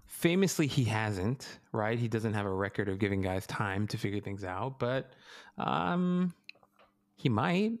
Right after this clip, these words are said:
you know, Frank Lampard, club legend, may wanna see him make it work here. And, you know,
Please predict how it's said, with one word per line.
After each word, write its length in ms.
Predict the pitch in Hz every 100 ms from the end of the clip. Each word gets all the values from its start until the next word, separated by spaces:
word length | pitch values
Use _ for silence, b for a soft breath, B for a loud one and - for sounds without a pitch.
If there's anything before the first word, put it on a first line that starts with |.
| _
you 60 | 123
know, 320 | 113 185 202 -
Frank 260 | - 120 117
Lampard, 380 | 110 127 123 127 -
club 240 | - 113
legend, 480 | 107 104 131 127 131 - _ _ _ _
may 100 | 113
wanna 220 | 104 104
see 260 | 101 - 113
him 180 | 110 101
make 180 | 101 104
it 100 | 101
work 220 | 98 104
here. 360 | 131 120 120
And, 320 | 123 110 98 101
you 80 |
know, 180 | 104 101